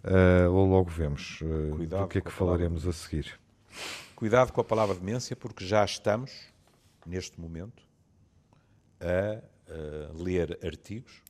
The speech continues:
Speaker 2: que,
Speaker 1: Uhum.
Speaker 2: sem surpresa, mas uma coisa é pensarmos que deve ser, e outra coisa é vermos as questões, não é? Por exemplo, nós estamos, neste momento, nos extremos do ciclo de vida, já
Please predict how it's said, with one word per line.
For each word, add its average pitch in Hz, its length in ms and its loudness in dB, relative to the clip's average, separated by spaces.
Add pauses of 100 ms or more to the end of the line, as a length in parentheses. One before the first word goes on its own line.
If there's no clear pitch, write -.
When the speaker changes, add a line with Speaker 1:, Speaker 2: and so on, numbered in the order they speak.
(180)
Speaker 2:
que, 98 80 -8
Speaker 1:
Uhum. 95 40 -4
Speaker 2:
sem 95 280 -2
surpresa, 92 640 -10 (320)
mas 80 180 -10
uma 78 140 -8
coisa 113 300 -4
é 113 40 -2
pensarmos 107 720 -2
que - 120 -8
deve 104 320 6
ser, 73 360 -8 (380)
e 67 80 -12 (140)
outra 82 300 -8
coisa 104 260 -4
é 107 80 0
vermos 98 380 -2
as 101 120 -10
questões, - 500 -14
não 67 200 -14
é? 101 100 -8 (400)
Por 80 120 -8
exemplo, 78 580 -8 (560)
nós 113 200 2
estamos, 107 320 0
neste 160 340 -6
momento, 101 400 -6
nos 120 160 -8
extremos 117 680 -6
do 87 100 -18
ciclo - 380 -14
de 85 80 -14
vida, 90 400 -12 (340)
já 95 420 -2